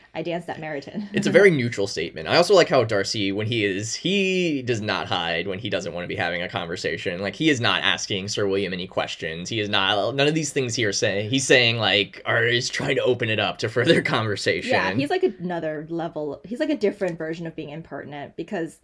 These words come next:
Speaker 1: he's not being impertinent in his loud and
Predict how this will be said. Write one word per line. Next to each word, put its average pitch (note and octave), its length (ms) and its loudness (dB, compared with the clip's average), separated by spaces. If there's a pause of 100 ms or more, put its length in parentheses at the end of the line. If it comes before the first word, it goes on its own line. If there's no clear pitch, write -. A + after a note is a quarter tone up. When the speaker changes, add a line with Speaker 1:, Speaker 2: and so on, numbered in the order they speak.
(300)
Speaker 1:
he's A#3 140 -4
not B3 260 0
being F#3+ 160 2
impertinent F3 480 -8
in E3 160 -8
his D#3 260 -12
loud D3+ 360 -6
and D3+ 240 -12